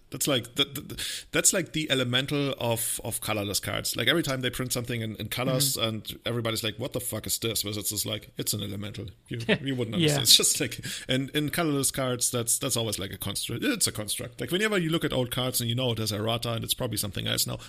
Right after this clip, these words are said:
Speaker 1: it's probably a construct.
Speaker 2: Yeah.
Speaker 1: For green, it's probably a beast.
Speaker 2: Yeah,
Speaker 1: And
Speaker 2: yep,
Speaker 1: yeah,
Speaker 2: definitely.
Speaker 1: for, for the other colors, it's, it's an elemental.
Speaker 2: There's some, there's some Dinosaurs and some Nobles hanging out as well in the errata fields.
Speaker 1: <laughs>
Speaker 2: But, um, yeah, that was a quick mention at the end. I thought it was a cool ability.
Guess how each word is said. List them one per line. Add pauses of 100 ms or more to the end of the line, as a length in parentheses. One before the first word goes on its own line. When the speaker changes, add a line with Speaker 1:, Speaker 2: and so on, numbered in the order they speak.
Speaker 1:
it's
probably
a
construct. (160)
Speaker 2:
Yeah.
Speaker 1:
For
green,
it's
probably
a
beast. (440)
Speaker 2:
Yeah,
Speaker 1:
And
Speaker 2:
yep, (140)
Speaker 1:
yeah,
Speaker 2:
definitely.
Speaker 1:
for,
for
the
other
colors,
it's,
it's
an
elemental. (180)
Speaker 2:
There's
some,
there's
some
Dinosaurs
and
some
Nobles
hanging
out
as
well (220)
in
the
errata
fields. (400)
Speaker 1:
<laughs>
Speaker 2:
But,
um, (1120)
yeah,
that
was
a
quick
mention
at
the
end. (140)
I
thought
it
was
a
cool
ability.